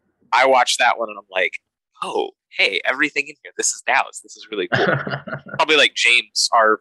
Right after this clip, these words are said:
Speaker 1: fallen Boz comrade who is, who is out with covid today and not joining us. Whenever he watches The Matrix, he's like, "Oh yeah, this is just all Sydney.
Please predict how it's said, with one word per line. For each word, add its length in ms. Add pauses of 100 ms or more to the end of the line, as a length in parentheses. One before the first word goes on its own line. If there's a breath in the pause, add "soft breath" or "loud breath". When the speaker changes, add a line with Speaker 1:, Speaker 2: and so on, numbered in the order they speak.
(100)
Speaker 1:
fallen 360 (420)
Boz 300
comrade 480
who 140
is, 240
who 80
is 160
out 160
with 100 (120)
covid 260
today 320 (100)
and 120
not 160
joining 380
us. 120 (340)
Whenever 240
he 100
watches 320
The 120
Matrix, 400
he's 160
like, 160
"Oh 80
yeah, 140
this 140
is 180
just 160
all 120
Sydney. 320